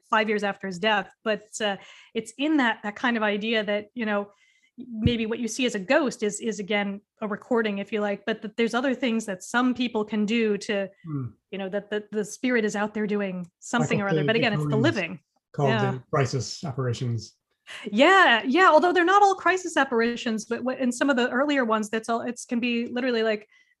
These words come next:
Speaker 1: "I saw so-and-so walking down the street and then they disappeared, but then they were off getting ice cream," or, or whatever. And it's, some of them are very benign, and then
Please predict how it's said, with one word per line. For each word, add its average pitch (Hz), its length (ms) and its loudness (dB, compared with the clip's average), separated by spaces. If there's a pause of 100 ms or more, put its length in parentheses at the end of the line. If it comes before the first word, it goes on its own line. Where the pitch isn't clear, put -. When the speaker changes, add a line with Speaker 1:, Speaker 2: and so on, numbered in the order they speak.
(100)
Speaker 1:
"I 185 100 -2
saw 208 220 -2
so-and-so 254 420 0
walking 269 280 2
down 285 120 2
the 311 60 -2
street 339 220 -4
and 220 80 -4
then 226 100 0
they 226 80 0
disappeared, 247 720 -2
but 226 120 -4
then 254 400 0
they 247 120 0
were 247 140 -2
off 240 400 0
getting 277 240 0
ice 320 200 -4
cream," 185 200 -4
or, 185 120 -2
or 226 160 0
whatever. 277 380 6
And 240 180 2
it's, - 340 -6 (100)
some 311 220 0
of 370 60 0
them 311 100 2
are 262 80 4
very 254 300 0
benign, 247 600 2
and 226 220 0
then 226 280 0